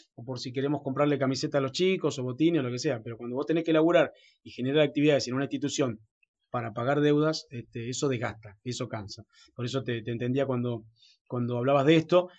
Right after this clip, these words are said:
pero, eh, nada, creo que se fueron cumpliendo las metas que, que te has propuesto, Fabián, y por supuesto, no, no has, no has estado solo, has estado acompañado de, de gente que, que ha apoyado y ha aportado mucho,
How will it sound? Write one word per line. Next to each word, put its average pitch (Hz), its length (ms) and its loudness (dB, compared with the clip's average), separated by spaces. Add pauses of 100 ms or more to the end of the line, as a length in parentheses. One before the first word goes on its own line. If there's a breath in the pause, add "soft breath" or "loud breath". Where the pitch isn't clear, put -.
(280 loud breath)
pero, 131 800 4
eh, 123 260 -4
nada, 151 360 6
creo 143 240 2
que 131 180 0
se - 220 -4
fueron 147 200 2
cumpliendo 139 360 2
las 127 100 0
metas 139 240 0
que, 123 320 -4
que 127 80 -6
te 135 100 -6
has 127 80 -6
propuesto, 139 380 -4
Fabián, 147 400 0 (400 soft breath)
y 127 80 -6
por 107 140 -6
supuesto, 131 380 -2
no, 120 120 -4
no 120 100 -4
has, 113 140 -8
no 120 80 -4
has 110 80 -8
estado 120 220 -6
solo, 160 240 6
has 110 120 -2
estado 120 360 -6 (260 soft breath)
acompañado 127 600 0
de, 120 240 -2
de 117 140 -6
gente 135 340 0
que, 117 300 -4 (360)
que 127 100 -6
ha 120 40 0
apoyado 131 340 4
y 143 80 6
ha 135 40 4
aportado 139 400 2
mucho, 170 500 4